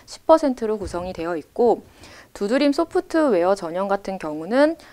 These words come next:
소프트웨어 전공 적합성이라고 해서 오십 퍼센트로 구성이 되어 있고, 다른 부분은 이제 앞서 말씀드린 두드림 전형과 동일한데,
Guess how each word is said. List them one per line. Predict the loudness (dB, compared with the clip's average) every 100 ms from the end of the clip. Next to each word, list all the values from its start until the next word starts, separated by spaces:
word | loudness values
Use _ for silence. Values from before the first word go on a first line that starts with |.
| -16
소프트웨어 | -4 -4 -2 -2 2 4 4
전공 | 2 -2 -4 -6
적합성이라고 | -8 -6 -6 -2 -4 -2 -4 -4 -2
해서 | -2 2 4 4 2
오십 | -2 -4 -8 -2
퍼센트로 | -2 -2 -6 -6 -4 -4
구성이 | -4 -6 -6 -8
되어 | -8 -6
있고, | -8 -4 2 2 2 -2 -20 -16
다른 | 0 4 6 4
부분은 | 4 -2 -4 -4 -4 -4
이제 | -2 -2
앞서 | -4 0 2
말씀드린 | 2 -2 -6 -6 -6 -8
두드림 | -8 -4 0 0
전형과 | -2 -8 -6 -6
동일한데, | -6 -12 -8 -6 -2 0 0